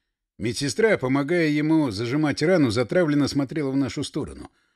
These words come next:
У нее была прокушена нога, я бы даже сказал, на ее ноге не хватало куска мяса.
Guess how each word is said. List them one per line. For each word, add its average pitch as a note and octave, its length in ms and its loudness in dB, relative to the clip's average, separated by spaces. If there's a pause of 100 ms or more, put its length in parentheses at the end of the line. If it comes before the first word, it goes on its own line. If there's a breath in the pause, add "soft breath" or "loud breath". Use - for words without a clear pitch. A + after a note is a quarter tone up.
(180)
У G2 100 -8
нее G3 220 0
была F#3 220 4
прокушена E3 580 -2
нога, D#3 460 2
я G2 220 -4
бы C3+ 100 -4
даже C#3 200 -2
сказал, D3+ 380 -2
на C3+ 120 2
ее C#3+ 220 0
ноге D3 440 0 (260 soft breath)
не A#2 140 -4
хватало D3+ 520 0
куска C3 360 -4
мяса. B2+ 420 0